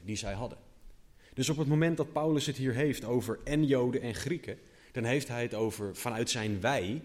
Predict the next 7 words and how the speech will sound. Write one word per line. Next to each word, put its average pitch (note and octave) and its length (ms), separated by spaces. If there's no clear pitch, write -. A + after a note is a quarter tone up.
wij A#2+ 320
Joden, B2+ 580
wij A2 300
Joden C3+ 720
en A#2 360
de G2 80
rest. - 400